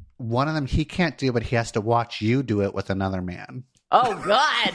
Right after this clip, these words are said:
Speaker 2: <laughs>
Speaker 1: <laughs> That's the
Speaker 2: Ah,
Speaker 1: punishment.
Speaker 2: I, he might be into that.
Speaker 1: <laughs> If he likes to watch, yeah.
Speaker 2: Yeah.
Speaker 1: Okay, maybe he's
Speaker 2: Yeah.
Speaker 1: into it. <laughs> I just like when there's, like, a little twist, you know, in the gift giving part.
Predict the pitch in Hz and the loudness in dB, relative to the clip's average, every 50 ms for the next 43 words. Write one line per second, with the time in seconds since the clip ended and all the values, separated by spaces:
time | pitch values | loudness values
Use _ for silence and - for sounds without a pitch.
0 | 175 180 - 294 - 262 330 - - - - 220 - - - 220 - - - - | 0 0 0 2 4 2 2 2 0 -4 -6 -6 -4 -2 -4 -4 -4 -4 -16 -20
1 | - _ - 185 - _ _ _ - 185 160 156 208 - 120 135 - - - - | -18 _ -14 -14 -14 _ _ _ -16 -8 -4 -2 0 0 0 0 -2 -6 -8 -6
2 | 339 294 123 - - 113 101 - - 415 359 339 285 269 262 - - - - 349 | -6 -6 -4 -2 0 0 0 2 2 2 2 0 -2 -4 -6 -4 0 2 2 2
3 | 349 - 415 508 571 571 523 - 392 381 392 370 311 185 147 135 95 73 - - | 2 2 -2 0 2 0 0 2 0 0 0 -2 -4 -4 -4 -2 -4 -4 -6 -10
4 | - _ _ - - - 185 - - 605 587 640 440 - - - - - - - | -14 _ _ -4 0 0 0 0 0 -4 -6 -6 -6 -6 -6 -6 -8 -8 -10 -12
5 | - - - _ - - - - - - - - 131 127 - - 139 131 131 131 | -18 -18 -18 _ -14 -12 -12 -10 -12 -12 -14 -14 -14 -12 -8 -6 -4 -2 -2 -2
6 | 131 - - - 120 110 101 95 87 87 98 - - - - 95 95 - 247 320 | -4 -6 -8 -4 -2 -2 -2 -2 -4 -6 -8 -12 -12 -10 -6 -4 -4 -2 0 2
7 | 427 427 320 190 143 - - - - 98 101 101 101 _ - 101 98 92 95 - | 2 2 2 2 0 0 -4 -8 -12 -14 -14 -14 -16 _ -14 -12 -12 -10 -6 -4
8 | - 254 302 - - 85 - - - 92 95 104 123 - - - - - 466 494 | -4 -4 -2 -2 -2 -2 -4 -6 -8 -12 -14 -16 -14 -6 -2 -2 -2 -2 -4 -14
9 | - - - - - - - _ _ _ _ - - 135 - _ _ - - _ | -14 -16 -18 -18 -20 -20 -20 _ _ _ _ -10 -10 -10 -10 _ _ -18 -18 _
10 | _ _ - 131 - - - - - - 127 139 160 233 220 226 247 208 196 190 | _ _ -20 -16 -12 -10 -8 -6 -2 2 2 2 2 0 -2 0 0 0 0 0
11 | 214 180 156 135 131 127 131 113 - 110 107 110 104 98 - - - - - - | 0 0 0 0 2 2 0 0 0 0 -2 0 -2 -2 -4 -6 -12 -14 -14 -14
12 | - - - - - - - 101 95 98 101 113 117 - 104 98 95 90 - 92 | -16 -20 -20 -20 -20 -16 -12 -10 -10 -8 -8 -8 -8 -8 -8 -8 -8 -6 -6 -8
13 | - - - - - - - 120 - - - - 113 - - - | -8 -10 -14 -16 -14 -12 -12 -12 -14 -14 -12 -12 -10 -10 -12 -12